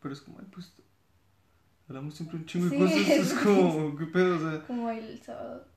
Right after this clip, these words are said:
Speaker 2: todo lo que dijimos.
Speaker 1: Sí, que también lo podemos hablar todavía,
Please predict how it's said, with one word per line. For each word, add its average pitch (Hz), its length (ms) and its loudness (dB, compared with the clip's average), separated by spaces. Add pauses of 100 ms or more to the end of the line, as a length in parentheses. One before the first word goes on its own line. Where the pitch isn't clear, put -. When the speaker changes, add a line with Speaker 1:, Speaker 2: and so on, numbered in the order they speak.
(880)
Speaker 2:
todo 233 140 -12
lo 233 160 -12
que 233 100 -18
dijimos. - 500 -20 (140)
Speaker 1:
Sí, 127 420 -6 (460)
que 147 120 -6
también 143 340 -2
lo 175 60 -2
podemos 165 220 -4
hablar 147 160 -10
todavía, 160 300 -12